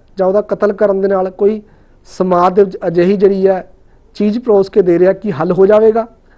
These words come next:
ਕਿ ਕਾਨੂੰਨ ਨੂੰ ਆਪਣੇ ਹੱਥ 'ਚ ਲੈਣਾ ਕੀ ਸਹੀ ਹੈ ਜਾਂ ਆਖਿਰਕਾਰ ਇਹਦਾ ਪ੍ਰੋਪਰ ਹੱਲ ਕੀ ਹੋ ਸਕਦਾ ਹੈ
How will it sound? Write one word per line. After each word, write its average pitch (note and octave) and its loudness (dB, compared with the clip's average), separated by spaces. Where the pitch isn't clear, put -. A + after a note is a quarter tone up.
ਕਿ A3+ -6
ਕਾਨੂੰਨ A3 0
ਨੂੰ B3 0
ਆਪਣੇ A#3 -2
ਹੱਥ E3+ -8
'ਚ A#3 -6
ਲੈਣਾ G#3 -2
ਕੀ B2+ -2
ਸਹੀ A3 2
ਹੈ A#3+ 0
ਜਾਂ B3 6
ਆਖਿਰਕਾਰ D4 0
ਇਹਦਾ D4 0
ਪ੍ਰੋਪਰ C4 -2
ਹੱਲ A#3+ 0
ਕੀ B3+ -2
ਹੋ A#3 6
ਸਕਦਾ F3 -6
ਹੈ D3 -8